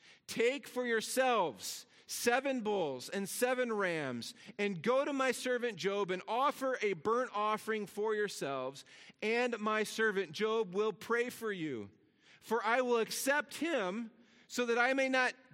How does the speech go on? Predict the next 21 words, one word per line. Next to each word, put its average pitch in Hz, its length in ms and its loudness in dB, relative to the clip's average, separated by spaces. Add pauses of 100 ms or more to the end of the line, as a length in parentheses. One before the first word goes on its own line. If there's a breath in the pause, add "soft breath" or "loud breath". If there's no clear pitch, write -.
do 285 340 0
with 269 340 0
you 277 280 0
according 269 480 -2
to 208 100 -8
your 262 160 -2
folly. 269 640 -4 (800 soft breath)
Because 165 360 -4
you 214 180 -2
have 196 120 -2
not 170 220 -4
spoken 196 480 -4
of 160 140 -6 (260)
me 190 300 -2
what 156 220 -2
is 127 160 -6
right," 170 360 -2
he 143 180 -14
says 165 360 -4
it 151 120 -4
again, 160 400 -4